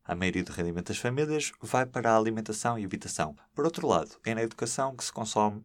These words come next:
menos rendimento familiar. Falamos apenas de um vírgula dois por cento.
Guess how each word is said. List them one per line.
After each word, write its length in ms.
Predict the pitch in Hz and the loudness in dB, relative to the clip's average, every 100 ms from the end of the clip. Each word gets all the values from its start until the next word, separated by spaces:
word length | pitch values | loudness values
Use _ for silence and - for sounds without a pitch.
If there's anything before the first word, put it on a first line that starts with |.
| - | -8
menos 280 | 101 107 104 | 0 0 0
rendimento 400 | 90 85 85 87 | -2 -2 -4 -6
familiar. 440 | 98 98 98 85 - _ _ | -6 -2 0 0 -2 _ _
Falamos 300 | _ 127 123 | _ -6 -6
apenas 400 | 120 135 123 113 | -6 -6 -4 -6
de 240 | 104 104 - - | -2 -4 -4 -8
um 240 | 120 127 | -6 -4
vírgula 300 | 120 107 87 | 0 0 0
dois 220 | 80 87 - | -2 -2 -4
por 160 | - | -8
cento. 440 | - 80 71 - | -6 -6 -8 -20